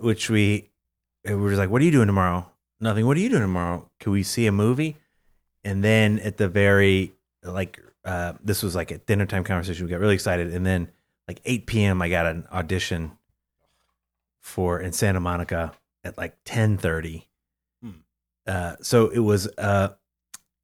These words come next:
Speaker 1: we bought the t-, tickets. We dr-, dropped the kids off at school. I went to do this audition. She met me there, and it was, like, a lot of rushing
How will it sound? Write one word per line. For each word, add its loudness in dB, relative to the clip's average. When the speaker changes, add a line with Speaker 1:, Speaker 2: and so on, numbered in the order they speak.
Speaker 1:
we -4
bought 2
the 0
t-, -14
tickets. 0
We -4
dr-, -12
dropped 4
the -16
kids 2
off 4
at -4
school. 4
I 0
went 2
to -2
do 4
this 0
audition. 2
She 0
met 4
me 4
there, 6
and -2
it -2
was, 0
like, 0
a 2
lot 4
of 0
rushing 0